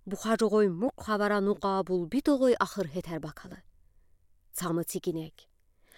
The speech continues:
Düzgün bakal daynak çarkesun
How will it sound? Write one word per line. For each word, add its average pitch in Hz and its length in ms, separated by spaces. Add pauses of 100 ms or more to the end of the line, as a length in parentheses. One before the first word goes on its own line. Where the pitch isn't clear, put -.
(320)
Düzgün 240 560
bakal 247 420
daynak 226 400
çarkesun 208 680